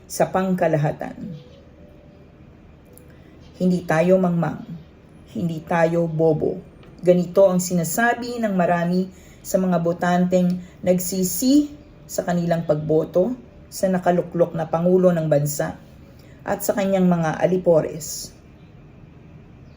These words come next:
Isipin natin, ang karunungan ng bawat boto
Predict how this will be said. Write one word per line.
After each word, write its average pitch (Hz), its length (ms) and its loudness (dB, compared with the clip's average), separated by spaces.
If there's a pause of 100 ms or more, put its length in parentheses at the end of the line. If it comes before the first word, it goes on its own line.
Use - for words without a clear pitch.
(2000)
Isipin 196 400 -4
natin, 170 560 -2 (880)
ang 233 240 -2
karunungan 214 960 4
ng 175 160 -2
bawat 156 400 2
boto 160 480 -2